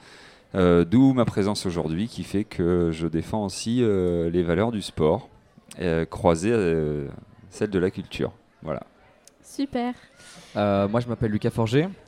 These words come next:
Speaker 3: je suis étudiant sur Cognac au lycée Jean Monnet et, euh, je fais des vidéos depuis, euh, deux, trois ans, très sérieusement. J'ai, euh, comme ambition de me lancer dans le, dans le monde du cinéma et, euh, de pouvoir vivre de ma passion, euh, dès que j'en aurai l'occasion.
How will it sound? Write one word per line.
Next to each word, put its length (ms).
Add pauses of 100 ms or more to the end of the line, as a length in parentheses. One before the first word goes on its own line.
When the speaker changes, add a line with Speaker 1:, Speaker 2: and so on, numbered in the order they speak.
Speaker 3:
je 60
suis 240
étudiant 340
sur 180
Cognac 380
au 20
lycée 220
Jean 100
Monnet 340 (340)
et, 180
euh, 220
je 80
fais 120
des 120
vidéos 360
depuis, 380
euh, 540
deux, 200
trois 320
ans, 160 (200)
très 160
sérieusement. 500 (560)
J'ai, 320
euh, 160
comme 200
ambition 340
de 60
me 40
lancer 320
dans 140
le, 260
dans 100
le 60
monde 160
du 80
cinéma 440 (880)
et, 60
euh, 280
de 100
pouvoir 280
vivre 160
de 80
ma 100
passion, 400
euh, 640
dès 120
que 40
j'en 120
aurai 140
l'occasion. 420